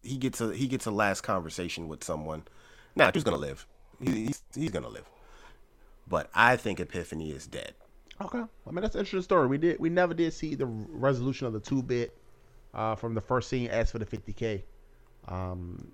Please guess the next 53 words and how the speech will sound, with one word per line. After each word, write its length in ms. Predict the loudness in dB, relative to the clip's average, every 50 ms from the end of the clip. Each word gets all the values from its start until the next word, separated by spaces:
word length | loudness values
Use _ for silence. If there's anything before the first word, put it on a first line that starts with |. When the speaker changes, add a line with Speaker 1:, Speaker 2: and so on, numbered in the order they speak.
| -14 -10
Speaker 2:
and 160 | -10 -6 -6
it 220 | -6 -4 -6 -4
seemed 160 | -4 -2 0
like 100 | 0 0
a 40 | 0 -2
couple 180 | -4 -2 -2
of 60 | -2
days 320 | 0 2 2 2 0 0 -4
passed, 340 | -2 0 0 0 0 -2 -4
and 80 | -10
Two 120 | -10 -8 -6
Bit 160 | -6 -6 -4
doesn't 180 | -4 -6 -6
seem 100 | -6 -8
like 120 | -8 -6 -4
the 160 | -4 -4 -2
type 200 | -2 -2 -4 -2
that 100 | -4 -6
was 140 | -6 -6 -6
waiting 180 | -4 -6 -6
for 140 | -6 -8 -8
his 80 | -8 -6
money. 300 | -6 -4 -4 -4 -6 -8 -12 -20 -20 -20 -20 -20 -20 -20 -20 -20 -20 -20 -12 -8
Um, 280 | -4 -4 -2 -2 -2 -2
Speaker 1:
Right. 220 | 0 0 -2 -2 -6 -16 -20 -20 -12
Speaker 2:
so 320 | -6 -2 -2 0 0 -2
maybe 300 | -2 -2 -2 -2 -2 -2
we, 120 | -4 -8 -8 -6
you 140 | -6 -4 -2
know, 160 | -4 -4 -6 -6
maybe 260 | -4 -2 -2 0 2
we'll 260 | 4 4 6 6 4
get 180 | 4 4 4 4
a, 220 | 4 4 4 2 0
a 80 | -2 -4
scene 280 | -2 -2 -2 -2 -2
in 80 | -4 -4
season 320 | -4 -4 -4 -2 -4 -4
ten, 400 | -4 -4 -4 -4 -4 -4 -8 -8 -10 -16 -20 -20 -20 -20 -20 -20 -10 -4
I 100 | -2 -2
mean, 140 | 0 0 0
episode 360 | -2 -4 -2 -4 -4 -4 -2
ten, 300 | -2 -2 -2 -2 -2 -2
where 460 | -2 -2 -2 0 -2 -2 -4 -4 -6 -10 -16 -20 -20 _ -20 _ _ -12 -6
they 120 | -6 -6
flash 360 | -4 -2 -2 0 0 0 -2
back 300 | -2 0 0 0 -2 -4
and 260 | -6 -6 -4 -4 -4
that 100 | -4 -2
money 280 | -2 -2 -4 -2 -4 -4
really 220 | -4 -4 -4 -4
did 220 | -4 -2 -4 -4 -2
go 220 | -4 -4 -4 -6